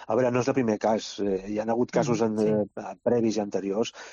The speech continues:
Speaker 1: que, per exemple, doncs, eh, la persona que surt al carrer havent complert la pena privativa de llibertat a la presó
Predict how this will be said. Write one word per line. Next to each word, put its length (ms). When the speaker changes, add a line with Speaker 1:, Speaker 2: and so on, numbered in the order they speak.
Speaker 1:
que, 100
per 120
exemple, 580
doncs, 400
eh, 140
la 100
persona 460
que 80
surt 240
al 100
carrer 380
havent 280
complert 380
la 80
pena 220
privativa 420
de 60
llibertat 480
a 20
la 100
presó 460